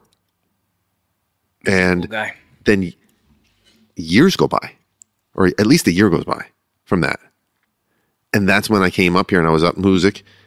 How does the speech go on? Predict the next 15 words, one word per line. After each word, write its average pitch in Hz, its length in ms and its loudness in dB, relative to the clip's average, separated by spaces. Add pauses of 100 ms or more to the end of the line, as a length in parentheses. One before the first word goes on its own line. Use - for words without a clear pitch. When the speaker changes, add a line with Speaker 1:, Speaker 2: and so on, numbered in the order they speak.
(120)
Speaker 1:
hanging 92 240 0
out 95 160 2
with 95 120 0
him. 104 180 -2 (340)
And 90 100 -4
somehow 123 480 2
your 104 220 4
name 95 260 0
came 71 220 -6
up. 62 140 -10 (1200)
And 85 640 0
<laughs> - 60 -20
he 139 140 0
was 120 180 2
like, 107 220 0